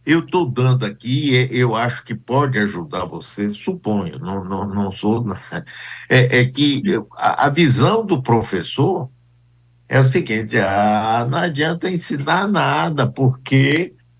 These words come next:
chega aqui, você não sabe nada, perdeu três, eu passo ele, ah, e aí chega no final, ele é analfabeto funcional."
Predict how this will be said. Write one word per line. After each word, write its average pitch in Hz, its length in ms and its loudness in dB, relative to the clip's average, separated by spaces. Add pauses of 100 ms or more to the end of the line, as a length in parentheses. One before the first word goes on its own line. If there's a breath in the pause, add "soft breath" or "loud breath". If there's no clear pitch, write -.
chega 202 380 0
aqui, 117 360 0
você 170 320 0
não 165 140 2
sabe 170 320 0
nada, 98 420 -2
perdeu 139 440 2
três, 95 440 -4
eu 151 160 2
passo 143 600 -2
ele, 175 540 0 (300 loud breath)
ah, 147 720 0
e 160 140 -2
aí 170 300 0
chega 180 300 -6
no 175 140 -6
final, 160 500 0
ele 180 160 0
é 185 40 -2
analfabeto 135 920 -2
funcional." 104 800 -2